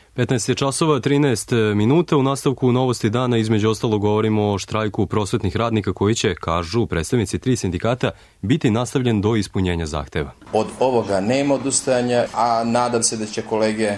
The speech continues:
Speaker 2: iz Sindikata obrazovanja Srbije da se pridruže i na taj način da ovo bude najveći štrajk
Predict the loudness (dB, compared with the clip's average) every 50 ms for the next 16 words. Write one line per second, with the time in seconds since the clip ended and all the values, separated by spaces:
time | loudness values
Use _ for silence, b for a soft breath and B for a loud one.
0 | -6 B B B B -8 -4 -2 0 0 -2 -2 -2 -2 -2 0 0 0 -2 -2
1 | -2 -4 -4 -2 0 0 0 0 0 -2 0 0 0 0 0 0 0 0 0 0
2 | 0 0 0 0 0 -2 -2 -2 -2 -2 0 0 0 0 0 0 2 2 2 2
3 | 0 B B B -8 -4 -4 -4 -2 0 0 0 2 0 0 0 -2 -4 -4 0
4 | 2 2 2 2 2 0 0 0 -2 -2 -2 -2 -2 -2 -2 -4 -6 -8 -8 -6
5 | -4 -2 -2 0 0 0 0 0 0 -2 -2 -4 -6 -6 -6 -6 -6 -6 -8 -8
6 | -2 0 0 0 0 -2 -6